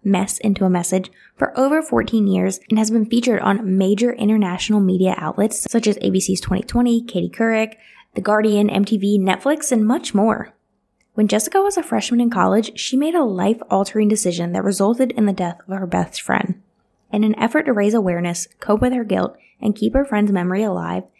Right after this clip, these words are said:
she began sharing her story. Jessica spoke to over fifteen thousand young adults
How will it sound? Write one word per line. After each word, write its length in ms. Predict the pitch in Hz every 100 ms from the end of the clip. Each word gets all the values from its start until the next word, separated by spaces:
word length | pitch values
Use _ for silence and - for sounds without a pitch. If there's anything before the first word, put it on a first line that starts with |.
| _
she 140 | -
began 320 | 247 254 294 330
sharing 340 | 202 190 190
her 100 | 185
story. 500 | - 185 - 190 - _ _ _ _ _ -
Jessica 280 | 220 - 285
spoke 280 | 285 233
to 100 | 233
over 180 | 214 214
fifteen 460 | 208 240 240 285 262
thousand 400 | 208 196 202 196
young 240 | 196 233
adults 380 | 247 185 196 -